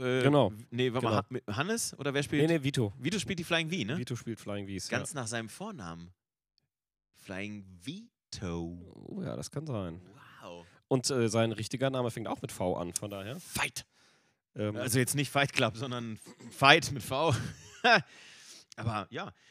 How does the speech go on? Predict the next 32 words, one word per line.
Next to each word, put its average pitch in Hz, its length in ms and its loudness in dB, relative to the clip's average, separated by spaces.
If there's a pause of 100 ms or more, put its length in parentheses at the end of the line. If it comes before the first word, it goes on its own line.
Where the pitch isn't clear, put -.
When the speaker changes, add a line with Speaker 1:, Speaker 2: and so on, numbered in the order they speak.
(140)
Speaker 1:
Und, 185 220 -4
äh, 156 160 -2
da 151 100 -2
hat 196 120 -6
mal 160 80 -4
ein 147 80 -2
gewisser 143 280 -4
Thomas 170 380 -4
Schmidt, - 300 -6
hat 101 100 -8
da 117 80 -4
mal 107 120 -2
Bass 127 220 -2
gespielt. 92 360 -6
Aber 101 100 -2
es 104 100 -2
gibt 123 140 -10
ungefähr 123 140 -6 (100)
Speaker 2:
Schmidti, 104 320 0 (140)
Speaker 1:
Ja, 143 140 6
Speaker 2:
ja. 127 140 6
Speaker 1:
<laughs> - 0 -
Schmidti. - 340 4 (1080)
Speaker 2:
Ja, 147 180 8
Schmidti 175 300 -2
gibt's 170 180 0
leider 120 220 6
nicht 107 160 -2
mehr. 107 300 0 (160)
Genauso 120 340 2
wie 123 140 0
der, 113 340 4